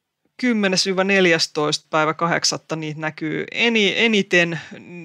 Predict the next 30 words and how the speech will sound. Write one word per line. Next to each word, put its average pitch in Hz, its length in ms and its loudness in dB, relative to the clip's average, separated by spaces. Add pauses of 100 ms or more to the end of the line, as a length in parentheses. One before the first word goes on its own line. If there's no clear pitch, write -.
(140)
ja 170 140 0
sitten 185 420 -2
kaikkein 208 540 2
eniten 175 480 0
siinä 165 280 -2
tosiaan 170 640 0
maksimi 185 600 -2
aamuyöllä. 170 560 2
Se 175 100 -4
on 175 80 -8
kolmastoista 175 600 0
kahdeksatta 185 460 0
ja 165 40 2
se 190 100 -2
on 175 80 -4
sunnuntai 202 840 0
aamuyö, 175 720 0
elikkä, 165 360 0
eli 170 460 0 (140)
on 190 180 -4
tämmönen 202 420 -6 (260)
viikonloppu 170 800 0
Perseidit, 165 760 2
mikä 160 260 -6
vielä 156 380 2 (460)
tekee 175 340 4
tästä 170 360 0
asiasta 175 420 0
mukavamman 185 760 0
ja 175 180 -2